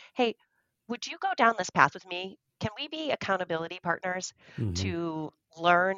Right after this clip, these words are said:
Speaker 1: about budgeting, learning about credit cards, learn about investing, learning about Social Security, retirement, learning about, you know, long-term care and, and health issues and how we protect against that in our older age?" Um,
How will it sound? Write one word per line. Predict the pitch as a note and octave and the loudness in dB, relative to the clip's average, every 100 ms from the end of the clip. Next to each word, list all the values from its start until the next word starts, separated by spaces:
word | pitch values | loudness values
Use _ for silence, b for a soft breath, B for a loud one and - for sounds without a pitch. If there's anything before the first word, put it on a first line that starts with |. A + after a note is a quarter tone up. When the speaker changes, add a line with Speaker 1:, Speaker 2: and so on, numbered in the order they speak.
| - | 2
Speaker 1:
about | F3+ D#3+ - | 6 6 6
budgeting, | D3+ D#3+ D#3+ D3+ | 0 2 -2 0
learning | D#3+ E3 E3 - | 0 0 0 2
about | D#3+ - | 2 2
credit | D#3+ D3 | -2 -2
cards, | - C#3+ C#3+ E3+ | 2 0 0 0
learn | E3 F3+ | 0 2
about | D#3+ D#3 | 2 2
investing, | D#3+ D3+ C#3 D#3+ D3+ | 0 0 0 -2 -2
learning | D3+ D#3+ E3+ | -2 -2 0
about | E3+ D3+ C#3 B B B | 6 6 6 B B B
Social | - F#3+ - | -6 -4 -4
Security, | - - E3 D#3+ D#3+ | -8 -4 -2 0 -2
retirement, | D#3+ - D3+ D3+ D3 - | -4 2 4 4 2 0
learning | F3 F#3 | -2 2
about, | F3+ D#3+ D3+ - B B B | 6 8 8 6 B B B
you | D#3+ | -4
know, | D3 D3 C#3+ - _ _ - | -2 -2 -4 -12 _ _ 2
long-term | F3 F3 F#3 | 2 2 -8
care | D3+ E3+ D#3 D#3 | -4 0 2 2
and, | C#3+ C#3+ | -2 -2
and | - D3+ | -2 -2
health | C#3+ D#3 D3 | 2 2 2
issues | E3+ - D#3 D3 | -2 -6 -8 -6
and | C3+ | -2
how | D#3 | -2
we | D3+ | -2
protect | D3+ - C3+ - | -8 -6 -4 -2
against | D3 C#3+ - | -2 -2 4
that | C#3+ C3+ - | 6 6 4
in | D#3 | -2
our | C#3 | 0
older | D3+ D3+ | -2 -2
age?" | C#3 D#3 D3 - B B B B B - | 0 2 0 -4 B B B B B 4
Um, | D#3 | 4